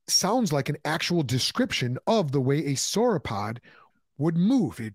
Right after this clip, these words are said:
you could imagine it laying low among the reeds. Even to this day, again, we're not gonna really get into this, but even today, there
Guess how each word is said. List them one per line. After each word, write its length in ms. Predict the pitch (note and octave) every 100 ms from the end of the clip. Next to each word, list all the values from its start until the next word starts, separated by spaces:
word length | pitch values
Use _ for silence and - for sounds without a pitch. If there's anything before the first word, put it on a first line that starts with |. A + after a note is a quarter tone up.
| _
you 320 | B2 - A#2+
could 120 | A#2+
imagine 340 | B2 B2+ B2+ A#2+
it 120 | A2+ _ -
laying 340 | A#2+ A#2 G#2+
low 380 | G#2 B2 F3 F#3
among 280 | C#3+ A#2 G#2
the 100 | F#2+
reeds. 580 | A#2+ G3+ G#3 F3 D#3 - - _ - F3+
Even 160 | F#3+
to 100 | D3
this 200 | C3+ C#3+
day, 280 | - D3 E3
again, 200 | A#2 C#3
we're 80 | B2+
not 140 | D3
gonna 140 | D3 B2
really 200 | D3+ C#3+
get 140 | C#3+
into 160 | C#3+ C#3
this, 140 | D#3+
but 140 | -
even 160 | C3+ D#3+
today, 280 | C#3+ C3+ D3+ A#2+ - - -
there 340 | B2 C3 B2